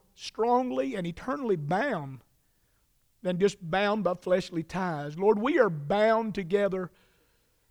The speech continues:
by Your salvation. And individually and collectively this morning, we offer to You our worship and our praise and our thanksgiving.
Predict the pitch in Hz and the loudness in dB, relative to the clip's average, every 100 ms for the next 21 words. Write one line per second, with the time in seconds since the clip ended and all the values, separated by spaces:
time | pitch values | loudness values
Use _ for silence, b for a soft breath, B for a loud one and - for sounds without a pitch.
0 | _ 156 185 175 170 196 233 214 180 - | _ -2 0 0 0 2 4 4 2 -4
1 | - - 180 175 165 175 165 - - 107 | -14 0 2 2 4 2 2 -2 -12 -20
2 | _ _ _ _ _ _ _ _ _ _ | _ _ _ _ _ _ _ _ _ _
3 | _ - 196 196 208 262 262 214 254 262 | _ -4 -2 -2 0 2 2 2 2 2
4 | 262 247 226 226 254 196 208 214 220 - | 2 2 4 2 0 -2 2 4 4 0
5 | 160 160 151 - - 185 170 156 151 - | -2 -2 -4 -8 -4 -2 -2 -4 -10 -14
6 | _ 196 214 240 202 208 190 180 190 202 | _ -4 2 2 2 0 -2 -2 0 2
7 | 180 175 175 180 175 - - 123 _ _ | 2 2 -2 -4 -6 -8 -14 -18 _ _
8 | _ _ _ _ _ _ _ 160 175 196 | _ _ _ _ _ _ _ -6 0 0
9 | 185 185 190 180 170 160 175 170 175 - | 0 0 2 2 0 -4 -6 -6 -6 -4
10 | 180 185 - 156 143 143 | -6 -6 -12 -12 -12 -14